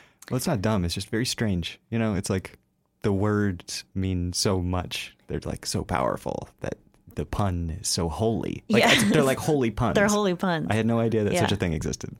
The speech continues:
Speaker 2: Yeah.
Speaker 1: But this book is full of 'em.
Speaker 2: Uh, so, yeah, Isaac is named after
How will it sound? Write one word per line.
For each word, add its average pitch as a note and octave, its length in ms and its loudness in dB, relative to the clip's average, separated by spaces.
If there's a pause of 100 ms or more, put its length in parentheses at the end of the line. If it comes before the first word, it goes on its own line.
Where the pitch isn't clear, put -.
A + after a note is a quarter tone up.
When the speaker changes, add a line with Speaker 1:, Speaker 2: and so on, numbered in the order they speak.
Speaker 2:
Yeah. - 260 -6 (500)
Speaker 1:
But G#2 140 -2
this G2+ 100 0
book A2 180 0
is A#2+ 80 -2
full D#3+ 180 0
of A2 80 -2
'em. - 180 -4 (300)
Speaker 2:
Uh, F#3+ 220 2
so, A#3 300 2
yeah, G#3+ 280 2
Isaac E3+ 300 0
is E3+ 100 -2
named E3+ 460 -2 (460)
after D#3+ 580 -4